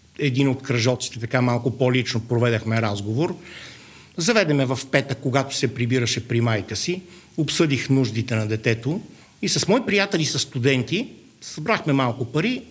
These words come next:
и взехме някои нови дрежки за детето.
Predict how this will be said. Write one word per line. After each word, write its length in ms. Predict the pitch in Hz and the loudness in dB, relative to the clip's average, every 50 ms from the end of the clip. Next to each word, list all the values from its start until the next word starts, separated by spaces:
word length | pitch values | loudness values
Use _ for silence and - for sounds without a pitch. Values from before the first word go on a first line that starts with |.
| - - - - - - | -20 -20 -20 -20 -12 -6
и 60 | 170 | -4
взехме 420 | 156 151 147 202 214 208 - 170 170 | -2 0 0 0 0 0 0 0 0
някои 300 | 170 165 160 170 196 180 | 0 0 0 0 2 2
нови 240 | 160 151 143 143 | 4 4 2 2
дрежки 360 | 127 135 135 147 139 - - 143 | 2 2 2 0 0 -2 -2 -2
за 120 | 127 120 | -2 -2
детето. 540 | 120 113 113 117 - 120 113 113 - - | -4 -6 -8 -8 -6 -6 -6 -6 -8 -14